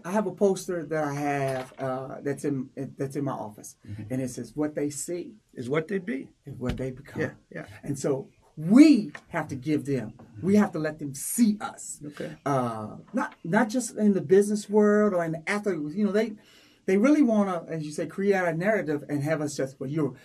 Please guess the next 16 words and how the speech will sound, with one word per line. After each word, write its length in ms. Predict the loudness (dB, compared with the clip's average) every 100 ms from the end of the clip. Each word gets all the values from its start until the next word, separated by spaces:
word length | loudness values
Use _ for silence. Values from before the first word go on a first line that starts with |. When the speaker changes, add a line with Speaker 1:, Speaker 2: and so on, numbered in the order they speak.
| -16
Speaker 1:
success 540 | -12 -8 -2 4 4 4
only 160 | -2 -2
comes 300 | -2 -6 -4
as 160 | -8
a 20 |
basketball 600 | -4 -4 -4 -8 -14 -14
player, 320 | -16 -16 -16 -18 -18
Speaker 2:
Okay. 140 | -12
Speaker 1:
a 60 | -10 -4
football 300 | -4 -4 -8
player." 320 | -8 -10 -10 -18 -20 -8
But 140 | -2 2
they, 120 | 4
they 300 | 2 4 4
don't 180 | 4 0
highlight 600 | 0 -2 0 -2 -6 -12